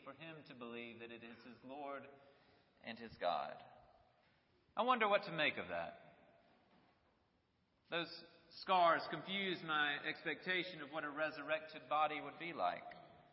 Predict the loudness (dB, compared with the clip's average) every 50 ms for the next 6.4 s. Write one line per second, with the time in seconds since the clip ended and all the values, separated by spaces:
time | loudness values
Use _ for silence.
0 | -20 -20 -20 -20 -20 -20 -20 -20 _ _ _ _ _ _ _ _ -6 4 6 8
1 | 8 6 4 0 -4 0 2 2 2 2 0 -4 -4 -4 -6 -8 -12 -18 -20 -20
2 | -20 -18 -10 0 6 10 10 10 10 10 8 4 2 0 -2 -6 -8 -10 -12 -14
3 | -16 -18 -16 -10 -4 0 0 0 0 -4 -8 -14 -16 -16 -18 -18 -18 -18 -20 -20
4 | -20 _ -20 _ _ _ _ _ _ _ _ -16 -6 -2 0 0 0 2 0 0
5 | 0 -2 -6 0 6 10 12 12 12 12 10 6 0 0 0 0 -2 -2 -4 -4
6 | -6 -8 -10 -10 -10 -10 -10 -12